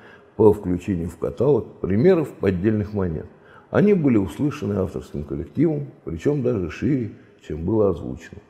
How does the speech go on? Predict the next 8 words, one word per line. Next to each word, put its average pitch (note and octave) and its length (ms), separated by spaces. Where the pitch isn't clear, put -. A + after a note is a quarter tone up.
Каталог C3+ 440
содержит A2 460
не G#2 100
только E3+ 400
качественные B2 440
фото A#2+ 360
отдельных G#2+ 460
вариантов G2+ 360